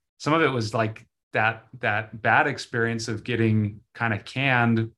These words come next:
which was, like, very, it felt very unnecessary and very, um, unfair, if you will, not to have, like, a victim mentality, but it just didn't feel right when it happened.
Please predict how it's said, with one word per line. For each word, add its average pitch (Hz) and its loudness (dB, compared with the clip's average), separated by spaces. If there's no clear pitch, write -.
which - -6
was, 110 2
like, 104 0
very, 117 4
it 120 -4
felt 127 2
very 117 0
unnecessary 113 0
and 110 -6
very, 110 -4
um, 101 -6
unfair, 123 2
if 113 0
you 110 0
will, 110 2
not 110 0
to 113 -4
have, 107 -2
like, 101 -2
a 104 -6
victim 107 -2
mentality, 123 0
but 113 0
it 113 2
just 107 -2
didn't 151 2
feel 117 0
right 139 0
when 117 -2
it 110 -6
happened. 120 -2